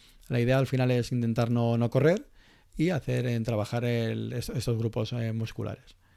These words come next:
Respecto a los ritmos y repeticiones, este es ent-, eh, de, de este planning que hemos, que ya, que ya estáis llevando, al final es una,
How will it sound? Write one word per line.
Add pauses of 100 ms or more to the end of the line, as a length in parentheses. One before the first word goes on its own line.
(760)
Respecto
a
los
ritmos
y
repeticiones, (600)
este
es
ent-, (120)
eh,
de,
de
este
planning
que
hemos, (180)
que
ya,
que
ya
estáis
llevando, (760)
al
final
es
una,